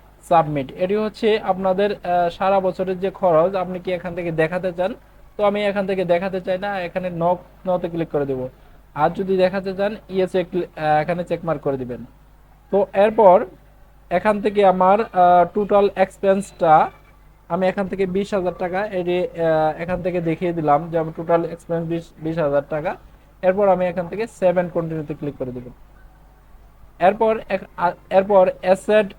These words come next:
and liability, এখানে আপনার সম্পদের, আপনার যদি কোনো সম্পদ থাকে সেটি এখান থেকে উল্লেখ করে দিবেন। যেমন ধরুন আপনার, আহ, যদি বিবাহিত হয়ে থাকেন সেক্ষেত্রে আপনার, আহ, কিছু গোল্ড আছে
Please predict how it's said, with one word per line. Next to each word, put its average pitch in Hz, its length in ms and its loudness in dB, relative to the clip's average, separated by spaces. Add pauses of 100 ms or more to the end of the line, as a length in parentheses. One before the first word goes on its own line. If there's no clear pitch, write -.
and 175 220 2
liability, 160 640 2 (800)
এখানে 202 540 0 (1200)
আপনার 190 420 4 (580)
সম্পদের, 208 680 2
আপনার 190 340 0
যদি 196 180 -2
কোনো 190 200 -4
সম্পদ 196 460 -2
থাকে 185 260 -2
সেটি 190 280 -2
এখান 185 280 0
থেকে 180 200 -4
উল্লেখ 170 280 2
করে 170 360 -2
দিবেন। 151 320 -2 (480)
যেমন 202 340 2
ধরুন 202 360 4
আপনার, 180 460 2
আহ, 156 560 0
যদি 185 180 -2
বিবাহিত 185 460 0
হয়ে 180 180 2
থাকেন 170 320 -4 (120)
সেক্ষেত্রে 185 580 -6 (400)
আপনার, 170 460 2
আহ, 147 800 -2
কিছু 185 180 -8
গোল্ড 185 320 2
আছে 180 340 -2